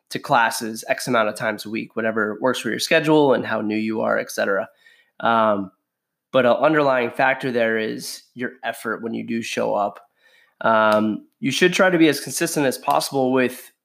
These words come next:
what you're putting in. Uh,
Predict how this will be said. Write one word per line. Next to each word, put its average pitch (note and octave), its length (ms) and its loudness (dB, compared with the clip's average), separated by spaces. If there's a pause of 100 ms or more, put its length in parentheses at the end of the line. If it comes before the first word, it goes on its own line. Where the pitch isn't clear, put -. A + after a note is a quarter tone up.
(160)
what B2 320 0
you're B2 160 0
putting A#2+ 440 -2
in. G2+ 440 -4 (680)
Uh, G#2 400 -2